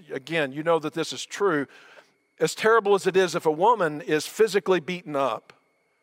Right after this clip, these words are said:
that's terrible. But if she's sexually assaulted, that takes it to a whole nother level.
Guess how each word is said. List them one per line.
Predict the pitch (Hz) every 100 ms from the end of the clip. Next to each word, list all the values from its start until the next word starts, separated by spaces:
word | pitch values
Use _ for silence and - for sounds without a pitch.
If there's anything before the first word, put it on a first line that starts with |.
| _ _
that's | - 202 -
terrible. | 233 190 143 - 120 - _ _ _ _ _ _ _ _ _ -
But | 175
if | 185
she's | 190 -
sexually | 226 220 - 214 196 190 175
assaulted, | 170 - 135 123 - 110 - _ _ _ _ _ _ _ _ _
that | 156 -
takes | 185 165 175
it | -
to | 147
a | 127
whole | 139 131
nother | 127 120 110
level. | 113 107 104 120 147